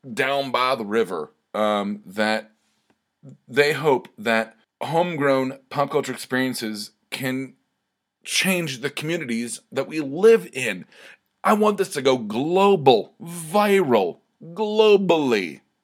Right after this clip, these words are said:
So please check out Pop Culture Classroom. Uh, I think that's,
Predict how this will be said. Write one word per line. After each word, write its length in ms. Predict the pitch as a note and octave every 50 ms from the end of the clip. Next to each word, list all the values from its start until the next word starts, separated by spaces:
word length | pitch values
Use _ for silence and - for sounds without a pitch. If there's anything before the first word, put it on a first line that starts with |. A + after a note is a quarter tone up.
| _ _ _ _ _ _ _ _ _
So 240 | _ - - C#3+ C3+
please 540 | C3+ - - - E3+ D#3 B2 G#2+ G2+ - - _ _ _ _ _
check 300 | - - - D#3+ D#3+ -
out 260 | D3+ C3+ C3+ B2+ - _ _ _ _
Pop 280 | - - D#3 D#3+ - -
Culture 400 | - C3 C3 C3+ - - A2+ G#2
Classroom. 1040 | - - - - D#3+ F3 F3 F#3 F3+ - - - G3 - F2+ F2 - - - - _ _ _ _ _ _ _ _ _ _ _ _ _
Uh, 180 | F3+ F#2 F#2 F#2
I 100 | F#2 G2+
think 160 | - D3+ D#3
that's, 360 | C3+ A2 - - - - -